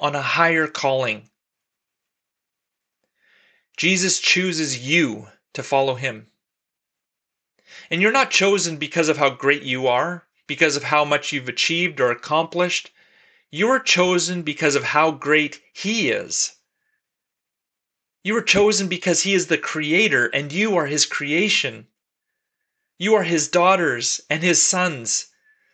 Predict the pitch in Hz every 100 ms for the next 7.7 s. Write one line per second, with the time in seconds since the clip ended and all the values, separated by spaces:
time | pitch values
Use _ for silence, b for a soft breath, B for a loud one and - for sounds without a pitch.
0 | _ _ - 156 190 185 170 185 175 160
1 | 185 175 160 156 185 160 117 - - 151
2 | 151 151 165 160 135 123 - 147 - 139
3 | - 185 165 101 - B B 156 208 185
4 | 151 156 196 202 156 139 135 131 123 113
5 | B B 143 160 170 165 147 160 - _
6 | 190 214 233 170 135 135 131 - 139 151
7 | 233 233 139 120 123 117